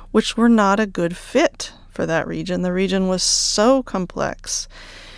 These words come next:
that even within, say, the Orthodox Slavic-speaking communities, it wasn't so clear where one nation ended and the other began. This is why you have entities like Yugoslavia existing, because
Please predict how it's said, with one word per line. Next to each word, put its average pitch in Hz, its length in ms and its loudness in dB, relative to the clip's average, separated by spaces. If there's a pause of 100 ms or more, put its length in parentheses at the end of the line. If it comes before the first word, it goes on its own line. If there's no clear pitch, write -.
(220)
that 208 240 4
even 254 480 6
within, 202 560 2
say, 190 880 2 (240)
the - 220 -4
Orthodox 185 960 0 (640)
Slavic-speaking 196 920 0
communities, 170 800 -4
it 214 160 2
wasn't 247 300 2
so 220 200 2
clear 247 400 2
where 190 220 2
one 190 320 2
nation 196 440 0
ended 170 360 -2
and 185 180 2
the 185 120 2
other 190 220 2
began. 202 640 2
This 185 260 0
is 190 120 -2
why 180 200 2
you 180 100 0
have 180 240 0 (460)
entities 180 540 -2
like 175 180 0
Yugoslavia 185 840 0
existing, - 640 -4
because 180 580 0